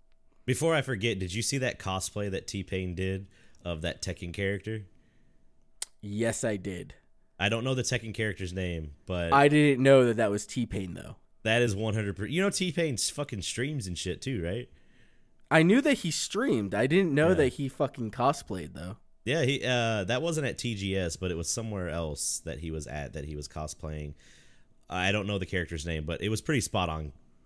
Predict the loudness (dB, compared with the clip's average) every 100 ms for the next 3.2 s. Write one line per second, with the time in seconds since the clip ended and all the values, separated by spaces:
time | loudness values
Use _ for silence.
0 | -6 -4 -4 -6 -10 -12 -12 -4 -2 -2
1 | 0 2 2 0 -4 -4 -2 -2 -2 -2
2 | -2 -6 -12 -20 -20 -20 -20 _ _ -2
3 | 0